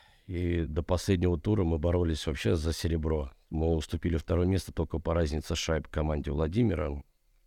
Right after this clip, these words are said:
Никто не ждал то, что мы вообще выйдем в группу А. Но щас предстоит опять новый этап, опять, э, увеличение в уровне.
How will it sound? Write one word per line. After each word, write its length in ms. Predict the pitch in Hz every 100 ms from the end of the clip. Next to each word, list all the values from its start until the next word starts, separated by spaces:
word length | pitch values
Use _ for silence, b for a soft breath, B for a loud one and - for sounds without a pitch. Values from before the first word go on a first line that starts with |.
| _ _ _ _ _ _
Никто 360 | 110 110 131 104
не 140 | 101
ждал 300 | 95 101 87
то, 200 | - 90
что 180 | - 87
мы 140 | 87
вообще 300 | 85 82 92
выйдем 300 | 82 78 78
в 40 | 76
группу 340 | 85 - 82
А. 200 | 107 110 - _ _ -
Но 280 | 95 110 98
щас 380 | - 101 - -
предстоит 460 | 87 - 87 92
опять 300 | 80 101 101
новый 240 | 98 85 85
этап, 300 | 80 78 - -
опять, 360 | 64 67 85 78
э, 60 | 82
увеличение 1040 | 73 71 62 65 78 80 78 - 82 80
в 160 | 78 73
уровне. 440 | 104 107 87 82